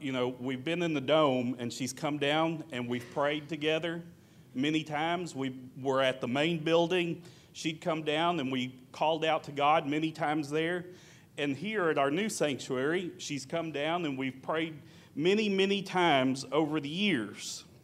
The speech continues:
And today, we're actually, I guess, giving God a praise report. We're being reminded of the goodness of God. We're being reminded of, of, of,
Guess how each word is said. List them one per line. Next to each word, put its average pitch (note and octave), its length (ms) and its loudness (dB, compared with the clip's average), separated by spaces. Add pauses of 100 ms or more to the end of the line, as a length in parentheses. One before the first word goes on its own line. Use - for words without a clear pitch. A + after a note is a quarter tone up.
(1000)
And C#3+ 240 -2
today, D#3 680 2 (180)
we're D#3 200 2
actually, D#3 680 0 (420)
I C3 60 -6
guess, D#3+ 320 0
giving D3+ 360 2
God D3 200 6
a C3 60 -2
praise F3 420 2
report. A2+ 480 -6 (540)
We're D3 120 2
being E3+ 320 2
reminded D#3+ 600 2
of D3 180 2
the C#3+ 80 -2
goodness D#3 560 0
of A#2+ 180 -8
God. A2 320 -4
We're D3 200 0
being D#3+ 340 2
reminded D#3+ 540 2
of, C#3+ 160 -6 (440)
of, C#3 320 4
of, D3 280 6